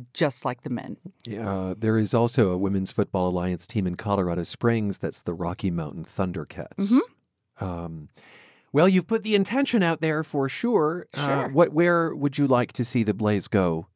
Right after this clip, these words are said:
Speaker 2: from here beyond, uh, that exhibition?
Speaker 1: Oh,
Speaker 2: Yeah.
Speaker 1: gosh.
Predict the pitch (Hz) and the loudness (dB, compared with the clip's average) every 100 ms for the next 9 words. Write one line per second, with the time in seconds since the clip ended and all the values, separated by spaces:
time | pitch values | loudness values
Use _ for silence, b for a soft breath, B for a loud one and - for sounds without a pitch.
0 | _ - 101 87 101 73 73 92 87 87 | _ -4 -2 0 -2 -2 -2 0 0 -2
1 | 80 80 82 80 80 - 69 85 - 69 | -4 -6 -6 -8 -6 -6 -6 -6 -6 -8
2 | - _ - 202 185 170 160 - | -12 _ -4 -2 0 0 -2 -10